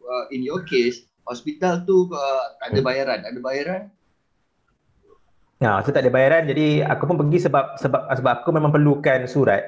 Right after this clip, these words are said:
Speaker 2: Tujuan aku pergi klinik kerajaan tu sebenarnya nak, nak surat, tapi bila pergi, diorang nak, diorang nak, ah, buat swab test kan.
Speaker 1: Aha,
Speaker 2: Sebab,
Speaker 1: aha.
Speaker 2: ah, majikan aku perlukan swab test,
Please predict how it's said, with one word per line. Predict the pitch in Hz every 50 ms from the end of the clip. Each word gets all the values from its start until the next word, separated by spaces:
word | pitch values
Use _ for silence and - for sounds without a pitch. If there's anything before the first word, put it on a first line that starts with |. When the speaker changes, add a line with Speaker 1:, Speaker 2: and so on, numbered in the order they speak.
| - - - - - - _ _ _ _ _ _ -
Speaker 2:
Tujuan | 131 120 139 143 139
aku | 147 - -
pergi | - 143 139 143
klinik | 127 - 143 143 143 139
kerajaan | 143 135 127 120 135 135 143 135
tu | 180
sebenarnya | 156 - - 147 139 139 139 143 156
nak, | 160 160 139 117 -
nak | - 123 104
surat, | 117 - 143 131 123 123
tapi | 135 131 147
bila | 131 139 131 131
pergi, | 131 131 123 123 160 175 175
diorang | 131 127 127 123 123
nak, | 120 113 113 - - - _ _ _ _ _ _ _ _ _ _ _ - - - -
diorang | - 127 123 127 123 123
nak, | 120 113 110 113 - - -
ah, | - 113 107 107
buat | 104 107 120 117 - - -
swab | - - 123 - -
test | - 127 120 127
kan. | 147 127 101 95 98 - - _ _ -
Speaker 1:
Aha, | 117 117 110 104 104 110 107 92
Speaker 2:
Sebab, | 92 123 - 120 117 113 - - - - 104
Speaker 1:
aha. | - 120 120 113 110 110
Speaker 2:
ah, | 110 - _ _ _ _ _ _ _ - 123 - _
majikan | - 135 110 123 123 - 143 135
aku | 131 131 - 147
perlukan | - 139 131 127 127 - 135 123 123 120
swab | 117 - 139 113 - -
test, | - 127 113 - -